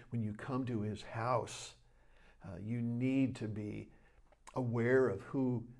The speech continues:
God is and reverence him in the right way. When you're praying with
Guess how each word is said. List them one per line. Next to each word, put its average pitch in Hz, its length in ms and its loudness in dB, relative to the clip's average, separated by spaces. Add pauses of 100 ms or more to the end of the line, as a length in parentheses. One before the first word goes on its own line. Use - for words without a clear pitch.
(120)
God 110 360 -2
is 120 480 2 (100)
and 104 300 -4 (1040)
reverence 127 720 2 (100)
him 104 380 -4
in 110 100 -2
the 101 80 -2
right 104 280 -4
way. 104 280 -6
When 127 160 -2
you're 139 160 2
praying 135 720 0
with 110 180 -2